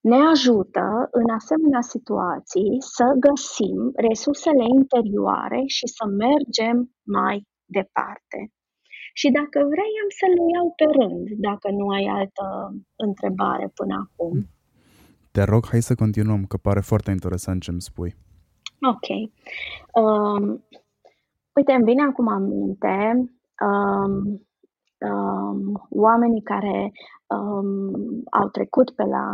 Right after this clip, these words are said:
Speaker 1: cabinetul meu în diverse forme de depresii.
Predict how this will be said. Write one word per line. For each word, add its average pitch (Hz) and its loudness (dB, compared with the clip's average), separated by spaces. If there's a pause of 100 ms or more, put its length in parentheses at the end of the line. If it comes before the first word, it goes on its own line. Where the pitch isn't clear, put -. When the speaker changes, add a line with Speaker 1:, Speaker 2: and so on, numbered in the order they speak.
(120)
Speaker 1:
cabinetul 202 -2
meu 196 -4
în 208 -4
diverse 202 -2
forme 208 -2
de 190 -4
depresii. 220 -6